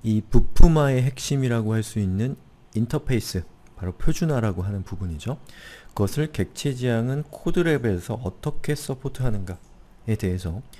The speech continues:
이 피에이치피 코드를 보면서 저랑 같이 살펴보도록 하겠습니다.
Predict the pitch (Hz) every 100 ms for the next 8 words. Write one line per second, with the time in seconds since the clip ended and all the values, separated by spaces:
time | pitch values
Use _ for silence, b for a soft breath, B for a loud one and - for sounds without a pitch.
0 | B - - 139 131 - - - - 123
1 | 107 101 101 90 82 113 180 - - -
2 | - 85 80 - - 110 110 - - -
3 | 104 - 85 87